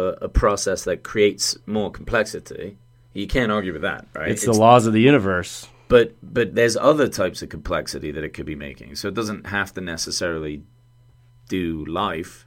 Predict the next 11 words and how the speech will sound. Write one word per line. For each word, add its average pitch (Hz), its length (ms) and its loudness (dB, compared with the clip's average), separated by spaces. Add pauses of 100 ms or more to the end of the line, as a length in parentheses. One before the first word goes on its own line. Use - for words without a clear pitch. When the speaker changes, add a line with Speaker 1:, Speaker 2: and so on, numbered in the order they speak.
(140)
Speaker 1:
It - 40 -20
just - 160 -8
seems 85 320 -10
to 82 80 -12
be 80 540 -8
happening. 87 560 -10 (420)
What 131 240 6
is 160 320 8
fascinating 110 640 -2
to 82 80 -10
think 82 480 -6